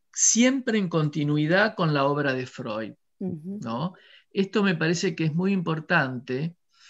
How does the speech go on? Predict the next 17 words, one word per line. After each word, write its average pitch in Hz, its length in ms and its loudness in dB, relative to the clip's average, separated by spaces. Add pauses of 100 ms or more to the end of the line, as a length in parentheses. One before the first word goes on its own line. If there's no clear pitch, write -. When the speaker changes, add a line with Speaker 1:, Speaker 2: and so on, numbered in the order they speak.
(600)
Speaker 1:
este, 131 960 -2 (920)
y 175 300 4
en 170 120 8
lo 160 160 4
que 151 140 -6
calificó 156 680 2
como 180 220 4
un 156 100 2
potencial 147 680 0
oculto 196 540 -2
a 147 60 4
desarrollar, 127 880 -4 (120)
¿no? 143 380 -6 (360)
Speaker 2:
Totalmente. 180 360 -6
Speaker 1:
O - 40 -4
sea 156 180 -2
que 160 300 -2